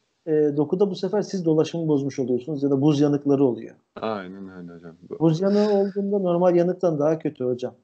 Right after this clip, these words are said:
Speaker 2: Yani
Speaker 1: Evet, geçmiyor hocam. Aynen kalıyor. Uzun süreli
Speaker 2: Evet.
Speaker 1: kalıyor. Gö-, yani denk
Speaker 2: Sürekli
Speaker 1: gelmiştim.
Speaker 2: lekesi kalır yani.
Speaker 1: Evet.
Speaker 2: E, görüntüyü bozar. Bir de üzerine üstlük, e, bazen arkadaşlar direkt cildin üstüne buz yapıyor. Bu da yanlış. Direkt cildin üstüne yapmamak lazım buzu. Ya bir
Speaker 1: Evet.
Speaker 2: ıslak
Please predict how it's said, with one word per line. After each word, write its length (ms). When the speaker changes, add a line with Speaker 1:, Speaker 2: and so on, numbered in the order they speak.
Speaker 2:
Yani 300
Speaker 1:
Evet, 180
geçmiyor 420
hocam. 280
Aynen 320
kalıyor. 300
Uzun 140
süreli 320
Speaker 2:
Evet. 80
Speaker 1:
kalıyor. 280
Gö-, 340
yani 220
denk 120
Speaker 2:
Sürekli 140
Speaker 1:
gelmiştim. 300
Speaker 2:
lekesi 460
kalır 400
yani. 400
Speaker 1:
Evet. 320
Speaker 2:
E, 60
görüntüyü 560
bozar. 360
Bir 140
de 60
üzerine 360
üstlük, 360
e, 520
bazen 300
arkadaşlar 600
direkt 320
cildin 300
üstüne 320
buz 160
yapıyor. 260
Bu 100
da 80
yanlış. 500
Direkt 240
cildin 220
üstüne 200
yapmamak 500
lazım 280
buzu. 200
Ya 180
bir 100
Speaker 1:
Evet. 100
Speaker 2:
ıslak 240